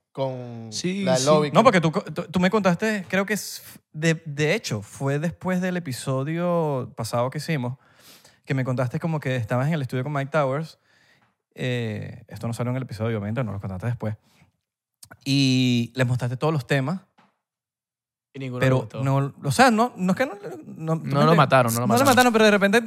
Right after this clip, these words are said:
Speaker 3: mira, esta cosa que tengo aquí, y de repente fue como que, ¿qué? Déjame
Speaker 2: Exacto.
Speaker 3: grabar eso ya.
Speaker 2: Ajá, literal.
Speaker 3: Y fue el tren.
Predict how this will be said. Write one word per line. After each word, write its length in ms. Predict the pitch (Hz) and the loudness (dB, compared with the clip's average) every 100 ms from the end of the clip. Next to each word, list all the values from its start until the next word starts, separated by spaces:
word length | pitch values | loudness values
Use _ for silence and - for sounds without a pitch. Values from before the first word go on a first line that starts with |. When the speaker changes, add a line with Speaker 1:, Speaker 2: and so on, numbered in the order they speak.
| 240 | -2
Speaker 3:
mira, 140 | 202 226 | -2 -2
esta 180 | 196 233 | 0 4
cosa 300 | 254 247 240 | 4 4 2
que 120 | 214 | 0
tengo 180 | 208 233 | 0 -2
aquí, 320 | 247 277 233 | 0 -2 0
y 60 | 180 | 2
de 60 | |
repente 200 | 165 160 | 2 0
fue 120 | 180 196 | -2 -4
como 120 | 202 | -4
que, 220 | 165 - - | -4 -8 -2
¿qué? 160 | 185 | 2
Déjame 300 | 285 381 - | 2 0 0
Speaker 2:
Exacto. 180 | 123 190 | 4 6
Speaker 3:
grabar 260 | 226 147 156 | 8 8 8
eso 180 | 196 196 | 6 4
ya. 280 | 180 131 - | 4 2 0
Speaker 2:
Ajá, 320 | 120 117 113 | -4 -4 -4
literal. 340 | 120 113 110 123 | -6 -10 -6 -4
Speaker 3:
Y 60 | |
fue 180 | 135 139 | 0 0
el 80 | 131 | 2
tren. 380 | 143 131 98 | 2 2 0